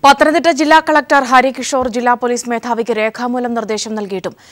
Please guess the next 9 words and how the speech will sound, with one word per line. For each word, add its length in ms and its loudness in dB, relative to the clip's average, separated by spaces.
കൈരളി 300 2
ടി 180 -4
വി 100 -2
വാർത്താ 340 2
സംഘത്തെ 360 -4
ആക്രമിച്ച 380 -2
പ്രതികൾക്കെതിരെ 640 -4
പോലീസ് 400 -6
കേസെടുത്തില്ല. 640 -4